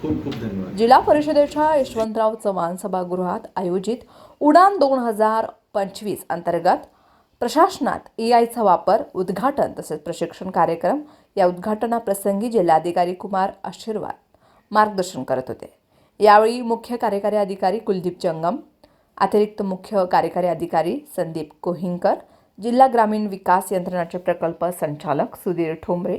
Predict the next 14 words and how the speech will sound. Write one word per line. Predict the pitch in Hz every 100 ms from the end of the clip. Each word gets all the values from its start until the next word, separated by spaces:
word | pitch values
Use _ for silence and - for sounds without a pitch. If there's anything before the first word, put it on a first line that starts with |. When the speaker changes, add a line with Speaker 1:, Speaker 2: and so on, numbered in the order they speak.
| -
Speaker 2:
उपमुख्य | 185 185 180 -
कार्यकारी | 202 165 139 151 156
अधिकारी | - - 143 160 202 370 - - _ -
स्मिता | 226 214 170
पाटील, | - 156 151 202 330 _ _ _
मुख्य | 254 330 - 381
वित्त | 339 - 311
व | 294
लेखा | 226 180 196
अधिकारी | 180 175 180 233
मीनाक्षी | 254 175 156 - -
वाकडे, | 175 160 - 277
समाज | 277 180 160 -
कल्याणच्या | 196 202 208 214 254